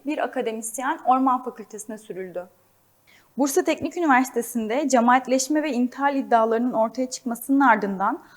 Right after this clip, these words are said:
haber sızdırdığı iddia edilen Ticaret ve Lojistik Bölümü öğretim üyesi Doçent Doktor Salih Kalaycı,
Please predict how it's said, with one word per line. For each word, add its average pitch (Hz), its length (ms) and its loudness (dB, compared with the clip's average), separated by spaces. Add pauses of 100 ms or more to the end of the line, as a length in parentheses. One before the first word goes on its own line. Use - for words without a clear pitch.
(140)
haber 269 340 8
sızdırdığı 233 600 0
iddia 240 400 6
edilen 240 420 0
Ticaret 247 500 2
ve 240 100 2
Lojistik 226 460 -4
Bölümü 226 540 -2
öğretim 226 460 0
üyesi 214 320 -6
Doçent 254 420 -2
Doktor 202 340 -4
Salih 220 400 0
Kalaycı, 254 600 2